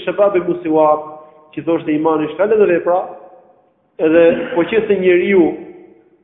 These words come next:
e shpreh me gojë, ai ka vepruar, thotë Imam Ahmedi, "Kush e unë, thotë, nuk kam dëgjuar fjalë më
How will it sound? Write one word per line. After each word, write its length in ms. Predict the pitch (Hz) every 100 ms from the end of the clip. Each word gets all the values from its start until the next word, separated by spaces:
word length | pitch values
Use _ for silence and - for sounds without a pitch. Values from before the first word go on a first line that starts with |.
| _
e 160 | 165 165
shpreh 680 | 170 - 214 202 - - 156
me 160 | 160
gojë, 480 | 143 180 208 220 - 175
ai 120 | 165
ka 140 | 160
vepruar, 600 | 151 151 156 190 220 240 - - - _ _ _ _
thotë 160 | 180 170
Imam 200 | 170 160
Ahmedi, 480 | 151 170 175 180 -
"Kush 200 | 190 -
e 120 | 165
unë, 280 | 160 190 165
thotë, 200 | 165 160
nuk 120 | 202 196
kam 200 | 160 151
dëgjuar 320 | 180 190 -
fjalë 180 | 190
më 80 | 170